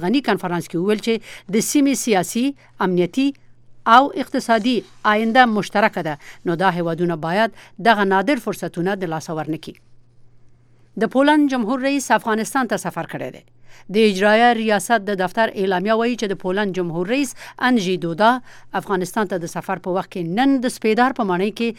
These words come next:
د اجرایوي رئیس عبدالله عبدالله سره وکتل او د پوځي همکاریو په ګډون یې په دوه اړخیزو همکاریو او د دې همکاریو په پراختیا خبرې وکړې. د پولند جمهور رئیس وویل چې پولند د افغانستان د قواو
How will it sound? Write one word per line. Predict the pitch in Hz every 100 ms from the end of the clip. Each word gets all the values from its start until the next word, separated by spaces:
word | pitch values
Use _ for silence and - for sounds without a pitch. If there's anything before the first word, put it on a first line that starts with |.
| - - 220
د | 254 269
اجرایوي | 220 208 180 175 208
رئیس | 185 233 -
عبدالله | - 185 165 170 170 165 165
عبدالله | 156 165 170 -
سره | 165 185
وکتل | 247 254 262 240 - - 233
او | 233
د | 220
پوځي | 240 233 285
همکاریو | 233 196 185 180 170
په | 170
ګډون | 165 202 220
یې | 233 233 - -
په | 226 220
دوه | 196 175
اړخیزو | - 285 202
همکاریو | 160 165 165 196 233 254
او | - - - 220
د | 226
دې | 277 233
همکاریو | 196 180 175 185
په | 180 170
پراختیا | 160 - 170 165 -
خبرې | 196 160
وکړې. | 151 - 120 - - - - - - - - - 175
د | 180
پولند | 202 233 214
جمهور | 220 214 226
رئیس | 220
وویل | 240 233 220
چې | 226 214
پولند | 208 220 208
د | 196
افغانستان | 190 196 185 226 220 - - 180
د | 196 -
قواو | 185 226 226